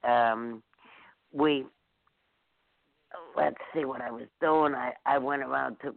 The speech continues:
I was going around to T-Mobile stores after that, trying to see what was the matter with my phone. And then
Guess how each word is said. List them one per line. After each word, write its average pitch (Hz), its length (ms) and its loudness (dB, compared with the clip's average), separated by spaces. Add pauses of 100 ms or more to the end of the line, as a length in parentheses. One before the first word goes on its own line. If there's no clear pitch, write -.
(120)
I 135 60 4
was 131 180 -2
going 160 220 4
around 135 260 2
to 123 100 -12 (120)
T-Mobile 156 560 2 (120)
stores 143 360 0
after 143 360 -2
that, 127 280 2 (520)
trying 151 240 2
to 151 140 -6
see 180 80 0
what 156 220 0
was 143 120 -6
the 135 60 -6
matter 127 260 2
with 127 120 -2
my 165 160 0 (120)
phone. 117 400 2 (840)
And 127 200 0
then 131 180 2